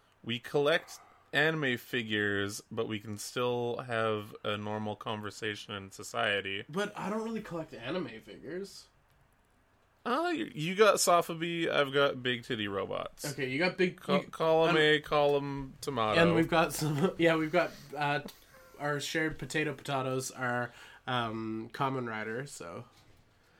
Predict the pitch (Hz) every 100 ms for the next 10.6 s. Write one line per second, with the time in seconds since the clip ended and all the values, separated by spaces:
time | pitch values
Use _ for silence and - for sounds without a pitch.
0 | - 165 175 147 131 117 110 107 120 131
1 | 151 147 156 165 - 180 104 95 127 110
2 | 98 113 120 139 - - 156 151 - 143
3 | - 175 190 - - 185 208 208 - 170
4 | - - - - 180 196 208 180 175 160
5 | 147 123 123 143 285 - 208 185 175 143
6 | 127 131 - 170 165 165 135 123 117 127
7 | - 120 147 - - - - - - -
8 | 170 165 170 180 170 - 160 - 127 123
9 | 127 127 123 123 131 127 127 131 123 -
10 | - - - - 135